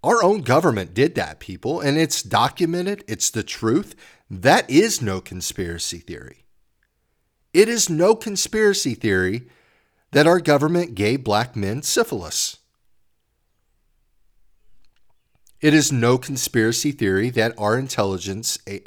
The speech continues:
our intelligence agencies got the W M D story wrong.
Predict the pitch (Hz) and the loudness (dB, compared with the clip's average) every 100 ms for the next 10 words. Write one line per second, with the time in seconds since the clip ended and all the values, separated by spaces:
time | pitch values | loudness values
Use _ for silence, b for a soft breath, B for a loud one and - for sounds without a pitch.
0 | B B B 104 117 110 117 110 95 92 | B B B 0 0 2 0 2 -2 -10
1 | - 98 90 98 92 - 104 160 - _ | -8 -6 -6 -8 -8 -8 -8 -10 -14 _
2 | _ _ _ _ _ _ _ 113 98 117 | _ _ _ _ _ _ _ -12 0 2
3 | 113 127 - _ _ _ _ _ _ _ | 4 0 -8 _ _ _ _ _ _ _
4 | _ _ _ _ _ _ _ _ 117 104 | _ _ _ _ _ _ _ _ -6 0
5 | 127 123 139 151 156 151 196 220 - 120 | 2 2 -2 0 -2 -2 -4 -2 -2 2
6 | 101 92 87 87 76 | 2 0 -4 -6 -8